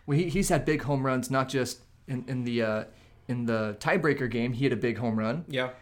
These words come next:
Speaker 1: And, uh, leading up to, uh, the tiebreaker game, he hit a, a couple of big home runs, didn't he? Or at least one big home run.
Speaker 2: Yeah, no, he's, he's been a major factor in their, in their September run, especially late September when they,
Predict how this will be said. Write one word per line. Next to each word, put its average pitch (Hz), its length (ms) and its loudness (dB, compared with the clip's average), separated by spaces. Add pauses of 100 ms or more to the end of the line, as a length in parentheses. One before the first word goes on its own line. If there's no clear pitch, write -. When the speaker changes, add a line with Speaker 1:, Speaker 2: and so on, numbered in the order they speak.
(140)
Speaker 1:
And, 127 300 0
uh, 123 220 0
leading 139 280 4
up 180 260 2
to, 113 460 -2 (320)
uh, 123 140 0
the 117 100 0
tiebreaker 123 440 0
game, 120 180 -2
he 135 160 0
hit 127 120 2
a, 113 220 0
a 117 60 -6
couple 127 260 -2
of 107 60 -4
big 120 160 0
home 120 160 -2
runs, 110 180 -2
didn't 139 140 0
he? 180 60 0
Or 147 40 0
at 139 60 0
least 147 160 0
one 165 160 2
big 117 160 0
home 113 160 -2
run. 113 240 -4 (640)
Speaker 2:
Yeah, 175 200 10
no, 151 160 6
he's, 160 180 0
he's 151 200 -4
been 160 140 2
a 131 40 2
major 127 280 0
factor 117 560 -4
in 127 140 -2
their, 120 160 2
in 123 180 -4
their 120 220 2
September 120 480 -2
run, 117 480 -6
especially 131 400 0
late 123 220 -2
September 117 460 -6
when 117 180 -6
they, 113 240 -4